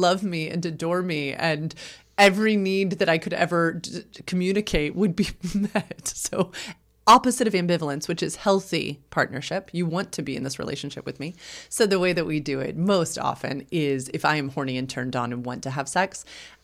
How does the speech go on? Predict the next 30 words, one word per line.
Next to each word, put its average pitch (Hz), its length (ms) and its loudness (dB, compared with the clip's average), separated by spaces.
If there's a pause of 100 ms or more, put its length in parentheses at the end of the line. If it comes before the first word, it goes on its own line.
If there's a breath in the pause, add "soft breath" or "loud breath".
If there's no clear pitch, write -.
um, 160 380 2 (540)
if 170 260 0
Trey 165 220 0
knows 151 340 -2
this 147 280 -2
and 143 120 -6
he's 151 260 -4
in 160 180 -4
himself, 139 600 -2
he'll 151 100 -8
be 143 100 -4
like, 135 140 -6
"Babe, 131 280 -10 (520 soft breath)
babe, 139 140 -10
I 139 60 -6
really 131 240 -8
just - 160 -12
don't - 100 -14
have 123 140 -16
time - 240 -18
for - 120 -20
you - 160 -20
right - 220 -20
now," 165 160 -20 (600)
which - 120 -20
is - 140 -20 (120)
always - 380 -18 (140)
a 139 220 -4
lie. - 580 -10 (460 loud breath)
Um, 135 480 0